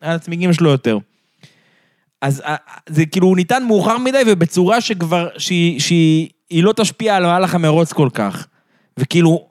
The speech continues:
אולי בעבר היו עונשים מחמירים יותר, בן אדם היה מקבל drive-thru או stop and go, כאילו, היו שולחים בן אדם, "תעבור בפיט בלי לעצור. פשוט צד דרך הפיט, תבזבז את העשרים שני-, שלושים שניות האלה ותצא", כאילו. ואמרו, "חבר'ה, זה ענישה כבדה מדי לדברים,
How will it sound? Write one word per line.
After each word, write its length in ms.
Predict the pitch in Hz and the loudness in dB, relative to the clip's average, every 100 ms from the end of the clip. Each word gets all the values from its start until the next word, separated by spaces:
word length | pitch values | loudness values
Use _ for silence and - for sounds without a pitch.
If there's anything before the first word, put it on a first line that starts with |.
| _ _ 156 | _ _ 0
אולי 320 | 180 240 247 | 2 2 0
בעבר 420 | 208 185 175 196 | 0 0 0 0
היו 180 | 185 196 | 2 2
עונשים 380 | 190 165 202 190 | 2 -2 -4 -6
מחמירים 460 | 170 165 151 185 | -6 -4 -4 -2
יותר, 200 | 170 151 123 | -4 -2 -4
בן 140 | 127 | -4
אדם 200 | 151 175 | -2 -2
היה 100 | 175 | -2
מקבל 440 | 170 165 175 165 - 135 | -4 -4 -2 -2 -4 -8
drive-thru 440 | 135 180 170 - | -2 -2 -2 -2
או 640 | 143 139 - 135 127 131 127 - | 0 0 0 0 2 2 0 -2
stop 260 | 165 160 | -4 -4
and 80 | 156 | -2
go, 40 | 170 139 | -2 -2
כאילו, 180 | 151 160 | -2 0
היו 120 | 185 | 0
שולחים 300 | 175 160 196 | -4 -4 -2
בן 100 | 170 | -2
אדם, 320 | 160 202 240 226 - _ _ _ | 0 0 -2 -6 -16 _ _ _
"תעבור 340 | 175 160 175 208 | 0 2 2 2
בפיט 320 | 185 202 170 | 0 0 0
בלי 200 | 170 196 | 2 4
לעצור. 540 | 185 139 - 110 98 120 | 4 2 0 0 0 -2
פשוט 160 | 185 170 - _ | -2 -2 -8 _
צד 240 | - 196 190 | -2 0 2
דרך 220 | 190 175 | 0 0
הפיט, 480 | 147 214 226 - - | 0 0 0 -4 -14
תבזבז 440 | 139 139 143 180 | -2 0 2 0
את 80 | 175 | 0
העשרים 300 | 156 175 165 | 0 0 -4
שני-, 80 | 160 156 | -2 0
שלושים 180 | 165 156 | 0 0
שניות 280 | 170 190 | -2 0
האלה 200 | 208 208 180 | 0 0 0
ותצא", 440 | 147 139 135 117 104 | -2 -4 0 -2 -2
כאילו. 260 | 135 139 139 _ - _ _ _ _ _ _ _ _ - | 0 0 0 _ -20 _ _ _ _ _ _ _ _ -10
ואמרו, 580 | 131 147 156 185 185 151 | -2 0 2 4 4 2
"חבר'ה, 340 | 170 180 165 | 0 0 2
זה 180 | 143 147 | 2 0
ענישה 280 | 147 143 175 | 0 -2 0
כבדה 400 | 156 160 180 180 | 2 2 2 2
מדי 200 | 170 156 | 2 2
לדברים, 480 | 143 131 139 160 | 2 2 2 0